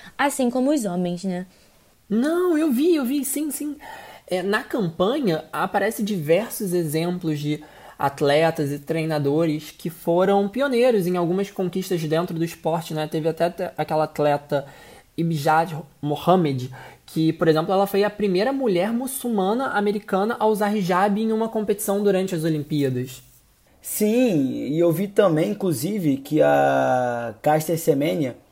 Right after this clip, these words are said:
Speaker 3: né, que conquistou a medalha de ouro nos oitocentos metros do Mundial de Atletismo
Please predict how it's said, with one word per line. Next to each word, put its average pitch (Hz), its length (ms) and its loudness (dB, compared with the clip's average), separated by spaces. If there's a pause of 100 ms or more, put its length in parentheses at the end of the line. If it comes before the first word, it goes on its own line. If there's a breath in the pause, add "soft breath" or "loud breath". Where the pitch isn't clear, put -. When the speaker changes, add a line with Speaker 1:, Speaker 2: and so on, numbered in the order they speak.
(460 soft breath)
Speaker 3:
né, 147 180 4
que 147 140 -6
conquistou 135 400 -4
a 143 40 4
medalha 139 340 4
de 131 180 -2
ouro 139 260 2
nos 131 140 -4
oitocentos 135 540 -4
metros 139 480 -2 (100)
do 120 800 -6
Mundial 123 280 0
de 131 60 2
Atletismo 131 720 -4